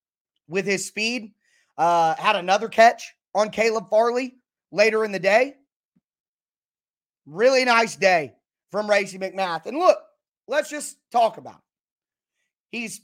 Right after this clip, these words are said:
six-foot-one, six-foot-two, two hundred plus pounds. He's a monster. Last year in training camp, A J Brown compared him to Julio Jones because he's so fast and so big. Now,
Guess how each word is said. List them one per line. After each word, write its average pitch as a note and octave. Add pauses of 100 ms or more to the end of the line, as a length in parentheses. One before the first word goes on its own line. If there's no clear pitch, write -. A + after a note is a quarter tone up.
six-foot-one, A3
six-foot-two, E3+ (840)
two D#4+
hundred B3
plus G#3
pounds. E3 (240)
He's D#4
a E4
monster. E4+ (920)
Last C4+
year A3+ (320)
in G3+
training B3+
camp, A3+
A A#3+
J A#3
Brown A#3+ (160)
compared A#3
him B3+
to G#3
Julio C#4
Jones A#3+ (540)
because A3
he's G3+
so A3+
fast A3
and E3+
so F3+
big. D#3
Now, D#3+